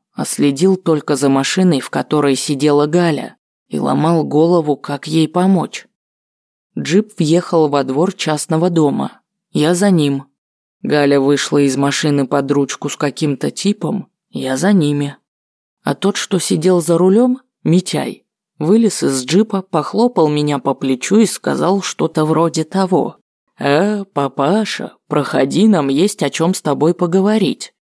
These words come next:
Будем свататься к твоей дочери». Потом он загоготал как ненормальный. Я зашел в дом, меня сразу же ударили по голове, и я потерял сознание.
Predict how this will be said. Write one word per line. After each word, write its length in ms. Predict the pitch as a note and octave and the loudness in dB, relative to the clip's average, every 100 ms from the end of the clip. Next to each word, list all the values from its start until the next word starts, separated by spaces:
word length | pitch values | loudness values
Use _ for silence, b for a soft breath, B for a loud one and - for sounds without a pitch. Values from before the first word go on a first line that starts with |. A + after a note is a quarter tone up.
| _ _ - | _ _ -2
Будем 400 | F3+ G#3+ F#3 D#3+ | 2 4 2 0
свататься 640 | - F3+ G#3 G3 - F3+ | 0 -2 -2 -4 -4 -8
к 60 | |
твоей 380 | - D3 C#3+ D#3+ | -2 0 2 2
дочери». 720 | D#3+ G#3 F3 - B2+ - - _ _ _ _ _ | 4 2 2 -2 -4 -4 -8 _ _ _ _ _
Потом 420 | - - D#3+ A3 | -10 0 4 4
он 160 | F3 G3+ | 4 2
загоготал 720 | E3 C#3 C3+ C#3+ - F#3 F#3 | 2 0 0 0 0 0 0
как 260 | D3+ - | -2 -2
ненормальный. 920 | D#3+ E3 F#3 F#3+ F#3 C#3 C3 A#2 - _ _ _ _ _ _ - | 0 2 4 4 2 2 -4 -8 -12 _ _ _ _ _ _ -2
Я 220 | G#3 B3 | 0 2
зашел 460 | F3 D3 D3 C#3+ | 0 -2 0 0
в 80 | B2+ | 0
дом, 340 | C3+ F#3+ F#3+ - _ - | 2 2 2 -2 _ -6
меня 320 | C3+ E3+ F#3+ | -2 0 0
сразу 440 | - D#3 F#3+ F3 | -2 0 0 0
же 140 | C#3 C#3+ | 0 0
ударили 540 | C#3 F3 F3+ F3 D3+ | 2 0 2 2 0
по 160 | D3 D3 | 0 0
голове, 580 | D3+ C#3+ C#3 D#3+ F#3 C#3+ | 2 2 2 2 2 2
и 20 | |
я 200 | D3 E3+ | 0 0
потерял 520 | D3+ - C#3+ D3 D3 | -2 -2 0 2 0
сознание. 920 | - E3 D#3+ F#3+ F3 C#3+ B2 A#2+ | 0 -2 2 2 2 0 -2 -6